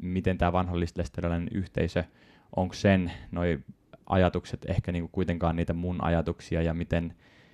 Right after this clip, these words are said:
miten se vaikuttaa mun elämään. Et haluanks mä olla siinä yhteisössä mukana, mikä kuitenkin on tietyllä tapaa aika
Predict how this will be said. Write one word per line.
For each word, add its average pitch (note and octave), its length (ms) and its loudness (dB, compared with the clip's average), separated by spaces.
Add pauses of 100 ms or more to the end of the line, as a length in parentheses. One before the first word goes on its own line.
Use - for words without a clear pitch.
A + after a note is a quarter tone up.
(320)
miten F2+ 260 0
se F2 120 4 (340)
vaikuttaa F2+ 460 2
mun G2+ 200 4
elämään. E2+ 480 4 (200)
Et - 80 -10
haluanks G2+ 360 4
mä D#2+ 80 0
olla F2+ 240 4
siinä F2 280 0
yhteisössä F2 420 -2
mukana, F2+ 300 2
mikä E2 180 -6
kuitenkin E2+ 460 -2
on F2+ 280 -2 (880)
tietyllä C3 220 6
tapaa A2+ 300 6
aika G#2 360 4